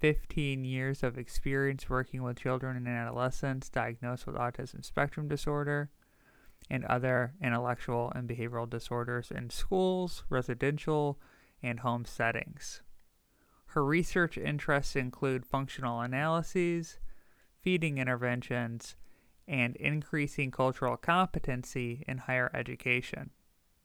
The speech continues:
Lisa has published articles on reduction of stereotypy and self-injurious behavior,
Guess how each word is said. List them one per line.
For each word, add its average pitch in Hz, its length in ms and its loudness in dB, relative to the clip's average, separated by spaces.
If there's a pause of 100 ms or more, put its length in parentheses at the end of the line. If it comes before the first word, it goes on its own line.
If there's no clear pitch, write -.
(460)
Lisa 156 360 4
has 139 300 4
published 143 600 2
articles 135 840 2 (120)
on 131 180 2
reduction 131 680 2
of 123 120 -2
stereotypy 127 960 2
and 120 100 -4
self-injurious 120 1000 -2
behavior, 147 800 2